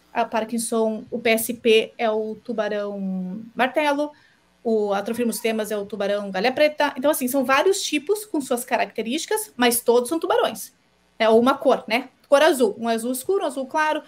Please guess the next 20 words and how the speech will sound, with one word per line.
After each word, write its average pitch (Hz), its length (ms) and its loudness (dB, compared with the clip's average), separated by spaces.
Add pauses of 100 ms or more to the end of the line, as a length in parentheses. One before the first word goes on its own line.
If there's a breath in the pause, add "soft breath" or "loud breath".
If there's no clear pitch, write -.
(140 soft breath)
um 247 60 -4
azul 233 140 -4
escuro. 262 240 -6 (200 loud breath)
Então, 294 140 0
assim, 285 180 -2
todos 453 720 2 (260)
são 202 540 0 (300)
parkinsonismo, 220 840 -6
mas 285 140 -8
cada 285 220 -2
um 285 40 -2
vai 294 120 0
ter 285 120 -6
sua 285 380 -4 (380 soft breath)
especificidade. 220 1160 -8 (200)
Então, 262 180 -2
por 262 180 -4
isso 320 220 -4
que - 80 -4
o 269 120 -10